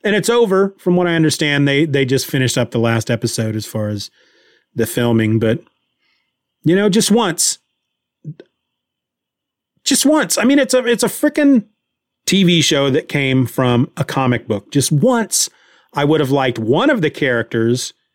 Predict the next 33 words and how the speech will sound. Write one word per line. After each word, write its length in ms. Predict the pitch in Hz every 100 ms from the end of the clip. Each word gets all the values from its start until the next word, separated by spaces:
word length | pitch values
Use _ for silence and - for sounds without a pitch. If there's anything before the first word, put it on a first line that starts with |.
| _ _ _ _ _ _ _
to, 240 | - 240 240
uh, 300 | 226 220 214
when 160 | 226
they're 140 | 226 226
out 220 | 226 220
there 240 | 226 208
scrounging 640 | - - 190 196 208 190 180
for 160 | 175
food, 540 | 151 170 190 220 269 269 _ _ _ _ _ _ _ _ _ _ _ _ _ -
to 100 | 196
come 200 | 233 233
across 460 | - 226 226 -
a, 280 | 240 233 233
a 80 | 214
comic 400 | - 285 349 -
book 160 | 123 -
store, 420 | - 127 113 _ _ _ _ _ _
you 100 | 160
know, 360 | 196 240 339 349 _ _ _ _ _ _
and 400 | 202 240 247 226
have, 280 | 208 233 175
break 260 | 247 247
in 100 | 269
and 80 | 233
go, 80 | 160
"Oh 200 | 196 214
man, 500 | 233 254 190 135 _ _ _ _ _ _ _ _ _ _ _ _ _ _
look 140 | 285 277
at 60 |
this. 220 | 208 156 -
They've 180 | 254
got 380 | 240 208 180 _
frickin' 580 | - - 254 240 220 202